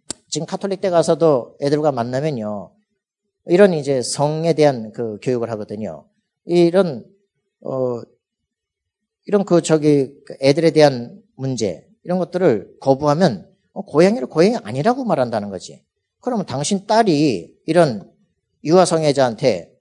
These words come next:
강간을 당했다. 그럼 고소 안 할 겁니까? 그거는 그냥 성적 취향이라고 다 놔둘 겁니까? 말도 안 되는 얘기들을 대학생들 아무도 손들고 반론을 제기하지 않습니다.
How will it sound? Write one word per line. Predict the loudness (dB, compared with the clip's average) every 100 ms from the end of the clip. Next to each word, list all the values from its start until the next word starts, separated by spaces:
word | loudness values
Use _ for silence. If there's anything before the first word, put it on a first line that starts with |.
| _ _
강간을 | -8 2 2
당했다. | 2 -4 -6 -12 -14 _
그럼 | -8 -8
고소 | -6 -4 -2
안 | -2
할 | -4
겁니까? | -6 -6 -6 -8 -10 _ _ _ _ _ _ _ _
그거는 | -10 -2 -2 -2
그냥 | -4 -4
성적 | -6 -6 -6
취향이라고 | -4 0 2 2 0
다 | 2 2 2 -6 _ _ _
놔둘 | -4 -2 -2
겁니까? | 0 -2 -2 -8 -10 _ _ _ _ _
말도 | 0 4 4
안 | 2
되는 | 2 2 2
얘기들을 | 2 2 0 0
대학생들 | -2 0 -2 -2
아무도 | -2 -4 -4 -2 0 0
손들고 | -4 -8 -2 -2 -2
반론을 | -2 -2 0 -4 -4
제기하지 | -4 -4 -6
않습니다. | -10 -14 -16 -18 -20